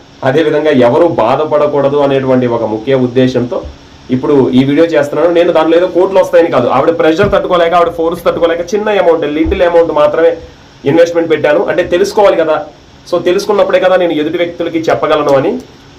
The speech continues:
So, తెలుగు రాష్ట్రాల్లో చాలా కంపెనీలు అడుగు పెడుతున్నాయి, వేల రూపాయలు కట్టించుకుంటున్నాయి. మిమ్మల్ని చేత డబ్బులు కట్టించుకుంటే డబ్బులు వస్తాయి, డబ్బులు కడితే పిల్లలు పెడతాయి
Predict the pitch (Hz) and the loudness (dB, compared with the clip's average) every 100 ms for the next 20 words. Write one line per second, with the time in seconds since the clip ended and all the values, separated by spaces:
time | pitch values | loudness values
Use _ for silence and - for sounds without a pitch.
0 | - 151 147 170 185 180 - 180 175 165 | -4 -2 2 2 2 2 0 0 2 0
1 | - 156 185 208 190 165 185 185 180 175 | -4 0 2 2 0 -2 -2 -2 -2 -4
2 | - 135 160 165 165 160 151 156 - 120 | -4 0 2 0 0 -2 -2 -4 -8 -2
3 | 131 170 196 185 175 170 151 160 151 143 | 2 2 2 2 0 0 -2 -6 -6 -6
4 | 135 139 - - - - 131 190 208 196 | -2 -4 -4 -18 -20 -12 -2 0 2 2
5 | 196 - 180 196 202 131 160 165 208 196 | 0 0 0 0 -2 0 0 0 -2 -2
6 | 190 - 180 190 196 135 147 143 180 165 | -4 -4 -4 -2 -2 0 0 0 2 2
7 | - - 156 151 147 160 202 - - - | 0 0 2 4 2 -2 -4 -6 -16 -20
8 | - - - - - - - - - - | -20 -20 -20 -20 -20 -20 -20 -20 -20 -20
9 | - - - - - 123 - 208 202 190 | -20 -20 -20 -20 -6 -2 0 0 0 0
10 | 190 196 185 - - - - - 165 165 | 0 0 0 -4 -20 -20 -20 -4 2 4
11 | 175 180 160 156 160 156 151 151 | 2 0 -2 0 2 2 2 0